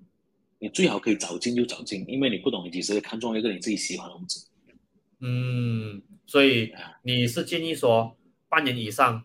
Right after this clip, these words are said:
Speaker 2: 不过也不要那种准准，
Speaker 1: 嗯。
Speaker 2: 就是算好好，就是准准六个月那种啊。
Speaker 1: 是，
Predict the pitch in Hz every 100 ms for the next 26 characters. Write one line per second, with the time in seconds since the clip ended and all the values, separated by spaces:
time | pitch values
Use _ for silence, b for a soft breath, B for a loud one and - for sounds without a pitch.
0 | _ - 147 147 107 107 147 147 135 98
1 | 120 123 107 131 127 139 - 147 139 123
2 | 120 101 127 143 135 123 123 107 107 127
3 | 127 127 120 117 101 110 98 _ _ _
4 | _ _ _ _ _ _ - - 123 -